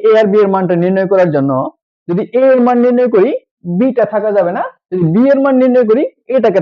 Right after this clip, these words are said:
থাকা যাবে না। এখন এই a এর মান যদি নির্ণয় করি, b টাকে থাকা যাবে না, তাহলে b, আহ, x এর মান যদি আমরা টু বসাই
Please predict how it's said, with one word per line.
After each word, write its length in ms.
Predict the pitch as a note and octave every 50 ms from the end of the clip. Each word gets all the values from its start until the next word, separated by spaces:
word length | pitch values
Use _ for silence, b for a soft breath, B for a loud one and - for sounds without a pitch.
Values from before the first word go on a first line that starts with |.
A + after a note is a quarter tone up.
| F#3
থাকা 140 | E3+ D3+ D#3 C3 B2+
যাবে 140 | A#2 A#2+ B2 A#2+
না। 60 | - _ _ _ _ _ _ _ _ _ _ _ _ _ _ _ _ _ _ _ - F#3+
এখন 220 | E3+ G#3+ G3 F3 F#3 C#4 - _ _ _ _ _ _ _ _ - D3
এই 100 | C#3+ C#3 C3+ - - _ _ - C4+
a 20 | D4+ D#4+ E4
এর 60 | E4 D#4
মান 120 | D#4 D4+ D4 B3
যদি 140 | A#3 G3 F#3+ F#3+ G3
নির্ণয় 260 | G#3 G#3+ A3+ A#3 A3+ G3+
করি, 100 | G3 D#3+ D3+ D3
b 20 | F#3+ G3 G#3
টাকে 220 | F#3+ F3 A3 C4+ C#4+ B4+ - _ _ _ -
থাকা 180 | A#3 A#3+ A#3+ G#3 G3
যাবে 180 | C#3+ B2+ A#2+ A#2+
না, 60 | - - _ _ _ _
তাহলে 180 | - E3 E3 D#3+ D#3+ F#3+
b, 20 | A#3+ C#4 D4 C4+ A#3 B3+ G3+ E3+ E3+
আহ, 120 | E3 D#3 D3+ - G3 A3 A3+
x 20 | A3+ - - C#4+
এর 80 | C#4+ C#4 C4+ C4+
মান 120 | C4+ C4 A#3+ G#3+
যদি 160 | G3+ F3 F3+ F#3 F3
আমরা 200 | E3+ D3+ C#3 B2+ C3+ - C#3 - - _ _ _ _ _ _ _ _ _ _ _ _ _ -
টু 100 | D#4 D#4 D4+ B3 F#3
বসাই 380 | C#3+ - - - C3+ B2 D#3